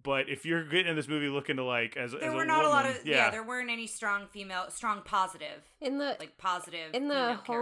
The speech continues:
Speaker 2: characters.
Speaker 3: stories, are there
Speaker 1: I,
Speaker 3: positive female
Speaker 1: Irene
Speaker 3: characters?
Speaker 1: Adler is the one I keep thinking of, and she was, like, the,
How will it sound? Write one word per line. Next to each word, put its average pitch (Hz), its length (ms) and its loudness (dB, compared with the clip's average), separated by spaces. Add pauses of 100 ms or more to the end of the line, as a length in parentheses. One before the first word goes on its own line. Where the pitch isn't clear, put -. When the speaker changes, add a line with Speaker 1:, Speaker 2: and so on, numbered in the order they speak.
(140)
Speaker 2:
characters. 262 200 -4
Speaker 3:
stories, 156 560 -4
are 165 200 -4
there 190 440 -8 (1400)
Speaker 1:
I, 226 100 2
Speaker 3:
positive 240 220 4
female 190 160 8
Speaker 1:
Irene 214 280 8 (120)
Speaker 3:
characters? 180 80 4
Speaker 1:
Adler 156 520 8
is 131 140 0
the 135 100 -2
one 135 220 2
I 135 80 2
keep 139 300 -8
thinking 139 420 -4
of, 120 160 -2
and 120 100 -8
she 175 200 -4
was, 185 240 2
like, 135 320 4
the, 135 80 -2